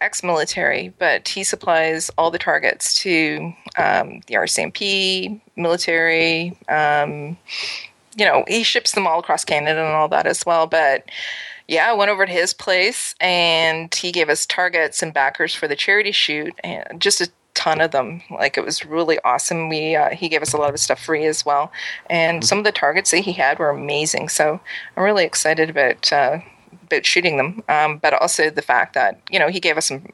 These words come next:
Speaker 1: um, free stuff so we can give them away to people as well. So if you get a chance, check them out. It's Task Force Target. So anyways.
Speaker 2: Cool.
Speaker 1: So that's what I did in gun. See, that was really short, right?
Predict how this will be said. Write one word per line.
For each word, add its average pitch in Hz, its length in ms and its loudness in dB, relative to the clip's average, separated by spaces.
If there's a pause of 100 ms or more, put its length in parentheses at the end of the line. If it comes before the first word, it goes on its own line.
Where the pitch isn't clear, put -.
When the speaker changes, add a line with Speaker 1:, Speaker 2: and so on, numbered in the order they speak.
Speaker 1:
um, 143 220 0
free 123 220 -2
stuff - 280 0
so 139 140 -6
we 139 80 -8
can 156 180 -12
give 180 160 -8
them 165 140 -6
away 165 240 2
to - 240 -8
people 180 260 -4
as 170 240 -2
well. 190 220 2
So - 240 -4 (420)
if 214 160 -2
you - 60 -2
get 311 100 0
a 370 60 4
chance, 185 320 2
check - 240 -2
them 185 100 0
out. 180 160 2
It's - 140 2
Task - 260 0
Force - 180 -4
Target. - 440 -2
So 170 240 -4 (520)
anyways. 277 220 2
Speaker 2:
Cool. 165 220 -2 (540)
Speaker 1:
So 247 160 2
that's 269 240 0
what 254 100 4
I 220 140 4
did 175 460 2
in 175 200 2
gun. 170 240 2
See, 440 220 2 (120)
that 277 120 4
was 254 140 0
really 220 200 2
short, - 380 0
right? 247 360 -2